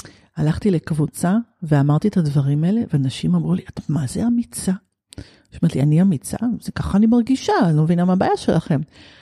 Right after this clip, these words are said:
אז אני חושבת שקודם כל עניין של קבוצה, יש קבוצות של בני זוג, לא מעורבות עם ילדים בוגרים, שזה בדרך כלל קבוצות לאנשים מטפלים, אה, מטפלים עיקריים,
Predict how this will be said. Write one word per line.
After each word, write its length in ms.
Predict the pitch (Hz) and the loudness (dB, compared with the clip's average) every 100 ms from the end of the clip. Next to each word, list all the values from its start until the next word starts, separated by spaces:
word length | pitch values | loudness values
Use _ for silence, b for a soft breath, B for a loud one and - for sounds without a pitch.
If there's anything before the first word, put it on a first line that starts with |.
| B B | B B
אז 140 | 165 | 0
אני 120 | 160 | 2
חושבת 460 | 165 180 262 349 - | 2 0 0 -2 -4
שקודם 560 | 170 - - - 262 | -6 -6 -6 0 2
כל 180 | 294 202 | 2 2
עניין 280 | 170 175 180 | 2 2 2
של 180 | - 202 | 0 -4
קבוצה, 500 | - 160 139 - 302 339 b b b b b b - | -4 -4 -4 -4 -8 -8 b b b b b b -12
יש 300 | 175 202 214 | 0 0 0
קבוצות 440 | - 175 170 208 - | -2 -2 2 0 2
של 120 | 170 | 0
בני 300 | 160 170 147 | 2 2 2
זוג, 400 | 147 175 262 - - _ - | 0 0 0 -4 -20 _ -2
לא 220 | 170 175 | 2 4
מעורבות 600 | 202 175 156 147 147 139 | 6 6 4 2 0 0
עם 100 | 147 | 2
ילדים 380 | 139 131 135 135 | 2 2 2 0
בוגרים, 440 | 131 120 143 170 175 | 0 -2 0 0 0
שזה 500 | - 143 147 143 139 151 | -2 -2 2 2 0 -2
בדרך 400 | 151 156 151 - | 0 2 0 0
כלל 200 | 151 143 | 0 -2
קבוצות 480 | - 151 151 185 185 | -4 -4 -2 -2 0
לאנשים 540 | 196 165 151 151 - | 0 0 0 -2 -2
מטפלים, 640 | 170 - - 196 247 240 220 - | -4 -4 -4 2 4 4 2 -2
אה, 120 | 156 | -4
מטפלים 460 | 151 139 - - 165 | -4 -8 -12 -6 -4
עיקריים, 420 | 170 175 170 226 | -2 0 0 0